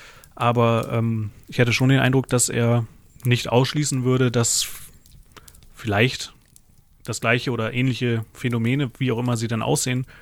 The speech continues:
für beides verantwortlich sind und dass womöglich diese, ähm, die, dieses Erleben von Außerirdischen, jetzt speziell entführt zu werden, ähm, eine, eine aktualisierte Art ist,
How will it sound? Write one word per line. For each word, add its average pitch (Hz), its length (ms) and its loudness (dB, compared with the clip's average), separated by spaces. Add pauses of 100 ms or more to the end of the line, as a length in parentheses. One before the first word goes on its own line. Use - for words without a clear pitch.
(100)
für - 140 -8
beides 107 600 -2
verantwortlich 113 560 -8
sind 110 220 -10
und 110 220 -12 (360)
dass - 200 -8
womöglich 113 580 2
diese, 107 680 0
ähm, 107 420 -4 (1200)
die, 104 260 -6
dieses 104 360 -4
Erleben 123 480 0
von 113 480 -8
Außerirdischen, 120 600 0
jetzt 113 180 -2
speziell 113 400 -2
entführt 123 300 -4
zu - 180 -4
werden, 113 280 -4 (720)
ähm, 120 920 -4 (1120)
eine, 120 140 0
eine 113 220 0
aktualisierte 123 800 -2
Art 123 240 0
ist, - 220 -6